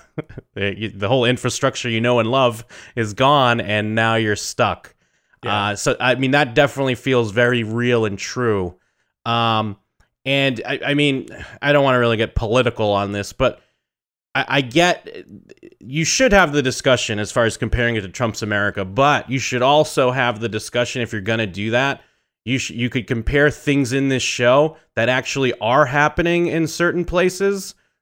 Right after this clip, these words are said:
Speaker 1: like,
Speaker 2: Mm-hmm.
Speaker 1: you know, uh, uh, not to be blue, but clits getting cut off and p-, g-, gays being hung.
Speaker 2: <laughs>
Speaker 1: Uh, you
Speaker 2: Right,
Speaker 1: know,
Speaker 2: sure.
Speaker 1: that is
Speaker 2: That's bl-
Speaker 1: happening in real.
Speaker 2: That
Speaker 1: That is happening today in places. So you can
Speaker 2: Yeah.
Speaker 1: have that discussion as well.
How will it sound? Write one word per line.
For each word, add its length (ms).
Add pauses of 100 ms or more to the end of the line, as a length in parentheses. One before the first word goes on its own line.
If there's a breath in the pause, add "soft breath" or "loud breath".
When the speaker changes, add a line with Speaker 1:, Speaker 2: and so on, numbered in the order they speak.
(100)
Speaker 1:
like, 240
Speaker 2:
Mm-hmm. 140
Speaker 1:
you 140
know, 500
uh, 340 (380)
uh, 640 (120)
not 340
to 80
be 120
blue, 380
but 200
clits 300
getting 240
cut 220
off 280
and 180
p-, 120 (240)
g-, 120 (100)
gays 360
being 240
hung. 460
Speaker 2:
<laughs> 40 (520 loud breath)
Speaker 1:
Uh, 400
you 40
Speaker 2:
Right, 140
Speaker 1:
know, 240
Speaker 2:
sure. 380 (220)
Speaker 1:
that 200
is 180
Speaker 2:
That's 220
bl- 120
Speaker 1:
happening 360
in 300
real. 260
Speaker 2:
That 80
Speaker 1:
That 220
is 180
happening 520
today 460
in 120
places. 640
So 180
you 160
can 100
Speaker 2:
Yeah. 80
Speaker 1:
have 80
that 160
discussion 480
as 140
well. 320